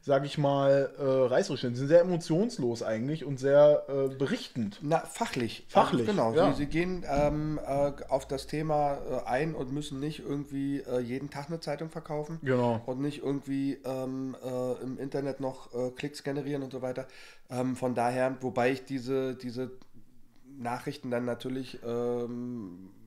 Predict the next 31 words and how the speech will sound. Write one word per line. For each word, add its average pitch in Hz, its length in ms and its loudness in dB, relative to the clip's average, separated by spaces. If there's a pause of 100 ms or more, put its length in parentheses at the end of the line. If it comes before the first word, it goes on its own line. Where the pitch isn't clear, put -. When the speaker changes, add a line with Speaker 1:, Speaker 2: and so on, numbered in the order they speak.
Speaker 2:
aus 117 160 -8
dem 120 80 -6
Boulevard 120 580 -2 (440)
durchaus 127 420 0
auch 131 180 2
verfolge. 127 460 0
Ist 113 160 -8
nicht 120 120 -4
so, 123 80 -6
dass 110 180 -2
ich 110 140 -10
nicht 107 140 -8
verfolge 127 360 -2
oder 110 180 -2
jetzt 101 200 -6
irgendwie 104 240 -10
so 104 160 -6
lese, 113 500 -4
aber, 123 300 -2 (480)
ähm, 131 380 4 (920)
eigentlich 165 440 2
gucke 170 180 -2
ich 156 80 -6
dann 151 120 2
immer, 151 440 0
wann 131 260 4
wird 135 160 -2
unterschrieben 117 560 -2
und 107 180 -8
wann 107 140 0
ist, - 320 -8